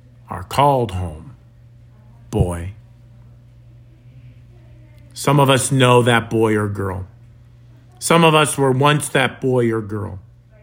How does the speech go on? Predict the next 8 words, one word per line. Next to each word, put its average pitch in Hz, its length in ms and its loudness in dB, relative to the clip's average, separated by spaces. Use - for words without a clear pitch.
Isaiah, 147 800 2
under 156 280 0
the 127 220 -6
inspiration 160 840 -4
of 131 100 -8
the 123 100 -6
Holy 143 300 -6
Spirit, 139 440 -6